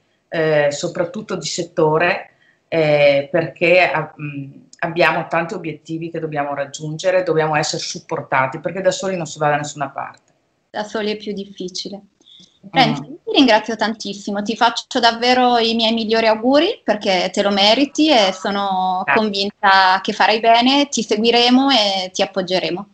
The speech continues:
Speaker 2: Buona estate e a presto.
Speaker 1: Grazie, grazie ragazzi, buona estate, buone vacanze, anche se diverse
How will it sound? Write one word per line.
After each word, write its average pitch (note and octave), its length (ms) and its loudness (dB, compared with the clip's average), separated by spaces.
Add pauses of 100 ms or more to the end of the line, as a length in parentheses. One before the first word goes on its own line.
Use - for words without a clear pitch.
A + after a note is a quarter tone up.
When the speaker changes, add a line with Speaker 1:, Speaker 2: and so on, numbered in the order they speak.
(200)
Speaker 2:
Buona A#3+ 220 4
estate C4 540 2
e C4 40 -6
a A3+ 60 0
presto. F3+ 400 2
Speaker 1:
Grazie, - 160 -12
grazie - 320 0
ragazzi, A3+ 760 -2
buona G3+ 220 -6
estate, G3 500 -4
buone F#3+ 220 -4
vacanze, E3+ 720 -4
anche F#3 260 -8
se F#3 160 -10
diverse D#3+ 800 -4